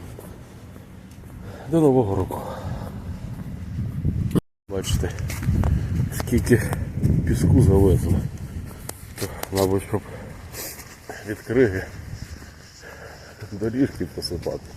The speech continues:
Видно, що посипало. Але якщо не буде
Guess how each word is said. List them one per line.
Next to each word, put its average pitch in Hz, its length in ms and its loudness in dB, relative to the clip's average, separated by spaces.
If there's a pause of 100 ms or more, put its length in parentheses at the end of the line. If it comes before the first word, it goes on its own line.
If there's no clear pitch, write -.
(1000)
Видно, 87 220 -4
що - 140 -8
посипало. 85 540 -2 (1000)
Але 110 160 4
якщо 110 340 2 (1160)
не 123 120 8
буде 123 400 8